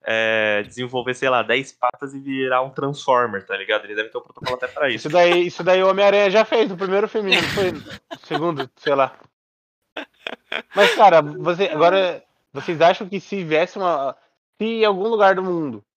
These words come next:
Speaker 2: a gente recebesse visita e tal, você acha que a, a gente, eu digo, como, como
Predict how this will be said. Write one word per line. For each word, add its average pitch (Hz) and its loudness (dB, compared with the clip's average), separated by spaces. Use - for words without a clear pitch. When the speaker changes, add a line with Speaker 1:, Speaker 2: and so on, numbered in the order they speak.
Speaker 2:
a 117 -10
gente 135 -6
recebesse 151 -4
visita 139 -6
e - -20
tal, 127 2
você - 0
acha 147 0
que 156 2
a, 139 2
a 131 6
gente, 156 2
eu 175 2
digo, 160 0
como, 165 -2
como 160 -6